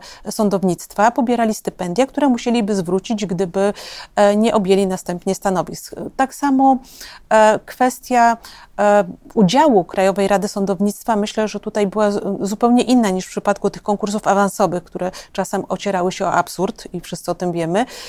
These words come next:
Więc tutaj mówimy, zostawmy asesorów na swoich miejscach. To są młodzi ludzie, którzy nie popełnili, e, tutaj, e, nie, nie możemy ich winić za to, że znaleźli się w takiej, a nie innej sytuacji. No i to jest pokrótce nasz pomysł na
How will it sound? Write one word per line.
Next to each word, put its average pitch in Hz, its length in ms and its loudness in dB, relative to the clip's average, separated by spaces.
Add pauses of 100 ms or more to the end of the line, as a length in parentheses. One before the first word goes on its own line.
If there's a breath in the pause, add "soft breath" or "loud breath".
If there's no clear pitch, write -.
(200 loud breath)
Więc 214 300 -2
tutaj 254 320 0
mówimy, 220 500 0
zostawmy 208 640 -2
asesorów 208 520 -4
na 202 100 -4
swoich 185 420 -6
miejscach. 190 580 0
To 220 120 -6
są 196 180 -4
młodzi 202 360 0
ludzie, 175 280 -2
którzy 196 300 -2
nie 220 180 2
popełnili, 214 760 0 (520 loud breath)
e, 190 240 2
tutaj, 214 440 0 (340 loud breath)
e, 196 160 2
nie, 226 260 4
nie 226 160 4
możemy 262 300 6
ich 202 280 0
winić 233 380 4
za 220 120 2
to, 220 120 2
że 214 100 0
znaleźli 208 500 0
się 196 300 -2
w - 80 -16
takiej, 226 300 0
a 196 60 0
nie 185 180 0
innej 190 340 2 (220 loud breath)
sytuacji. 180 580 -2
No 220 80 0
i 320 80 0
to 339 120 2
jest 320 440 0
pokrótce 262 500 -2
nasz 247 200 0
pomysł 180 500 -2
na 190 280 -4